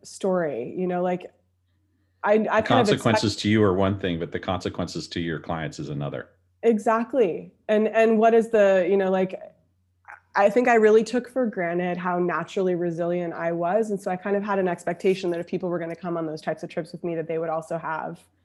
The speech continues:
Speaker 1: some of that embedded into their psyche already. And that wasn't true all the time, you know, like, and,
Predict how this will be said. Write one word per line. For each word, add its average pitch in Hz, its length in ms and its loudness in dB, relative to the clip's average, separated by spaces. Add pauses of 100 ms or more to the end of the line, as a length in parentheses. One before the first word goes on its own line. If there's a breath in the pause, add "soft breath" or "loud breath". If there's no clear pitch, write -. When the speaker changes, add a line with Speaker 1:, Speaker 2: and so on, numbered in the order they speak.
(340)
Speaker 1:
some 185 220 -4
of 180 140 -4
that 165 280 -2
embedded 165 420 -4
into 160 180 -6
their 156 140 -8
psyche 180 320 -4
already. 170 340 -2
And 170 80 -4
that 180 120 -6
wasn't 226 280 0
true 269 240 -4
all 151 160 -4
the 127 80 -10
time, - 380 -12
you 165 60 -6
know, 156 240 -6
like, 160 380 -8 (580 soft breath)
and, 190 300 4